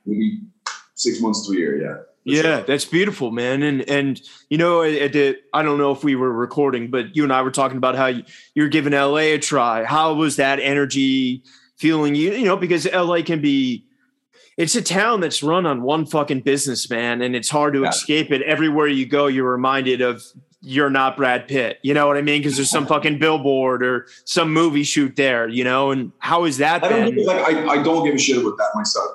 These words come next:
Speaker 1: personally. Like, I,
Speaker 2: Wow.
Speaker 1: and one of the reasons that I, I, I didn't move here, like, it, when I say I don't give a shit about it, it's like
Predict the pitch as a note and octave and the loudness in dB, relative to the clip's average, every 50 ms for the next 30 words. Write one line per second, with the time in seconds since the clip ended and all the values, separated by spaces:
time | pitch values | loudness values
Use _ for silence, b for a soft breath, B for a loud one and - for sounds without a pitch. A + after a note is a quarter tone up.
0 | - A2 G2+ G#2 - G2+ F#2+ F2 F2 F2+ - - C#3 D#3+ D3 B2 B2 C3 A#2+ - | -4 -4 -2 -2 -2 -6 -6 -6 -6 -6 -2 0 0 0 0 0 0 0 0 -2
1 | - - - D#3 D#3+ E3 D3+ D3+ C#3+ D3 C#3+ C3+ C3+ C#3 C3 A#2+ B2+ B2 A2+ A2+ | -4 -6 -4 -2 -2 0 0 2 2 2 2 2 2 0 0 0 0 0 0 0
2 | A#2+ A#2+ A2+ A2 A2 G#2+ A#2 A2 G#2+ G#2 A2 A#2+ B2 C#3+ C#3+ C#3 B2+ A#2+ B2 B2 | 0 0 0 -2 -4 -4 -4 -4 -4 -4 -4 -4 -2 -2 -2 -2 -2 0 0 0
3 | B2 B2 A#2 A2+ A2+ A2+ A2 G#2+ G#2 G#2 G2+ - - B2 B2 A#2+ C#3+ C#3+ C#3 C#3+ | 2 0 0 0 0 0 2 2 2 0 0 0 -2 -2 -2 -2 -4 -4 -2 0
4 | D3 D3 C#3+ C#3+ C#3+ D3 C#3+ C3 - B2+ B2 A#2+ A2 G#2 G2 - - A2+ G#2+ G#2 | 0 0 0 0 0 -2 -2 -2 -2 -4 -6 -6 -6 -6 -6 -4 -4 -4 -2 -2
5 | G2 A#2 A#2 - - - D5+ C#5+ C#5 | -4 -4 -6 -8 -8 -8 -8 -8 -8